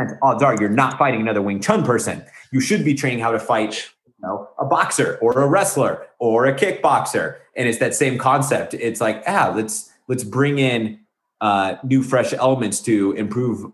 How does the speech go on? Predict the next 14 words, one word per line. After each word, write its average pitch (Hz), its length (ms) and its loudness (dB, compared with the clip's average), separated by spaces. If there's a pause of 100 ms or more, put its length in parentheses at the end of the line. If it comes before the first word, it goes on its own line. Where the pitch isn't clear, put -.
ourselves 95 720 0
as - 180 -6
filmmakers 104 560 0
or 110 200 4
bring 107 240 0
in 101 220 -2
other 104 200 2
fighters 98 540 0
to 95 260 0
improve 101 300 -2
ourselves 92 320 -2
as 85 80 -10
a 87 60 -8
fighter. 90 500 -2